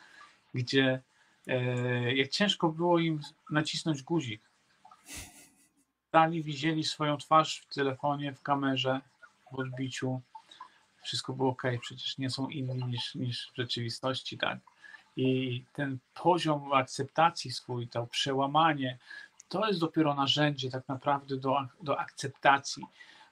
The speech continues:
E, każda zmiana wymaga akceptacji i, i najpierw stanu obecnego. Bez tego ona się nie uda. W każdym, w każdym elemencie,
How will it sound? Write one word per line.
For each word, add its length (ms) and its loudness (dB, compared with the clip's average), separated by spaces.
E, 220 0
każda 340 0
zmiana 380 0
wymaga 360 0
akceptacji 680 -4
i, 180 -12
i 220 -8
najpierw 340 -4
stanu 280 -4
obecnego. 680 -12
Bez 180 -6
tego 220 -4
ona 180 -2
się 160 -6
nie 120 -4
uda. 300 -8
W 320 -14
każdym, 640 -2
w 100 -20
każdym 600 0
elemencie, 720 -2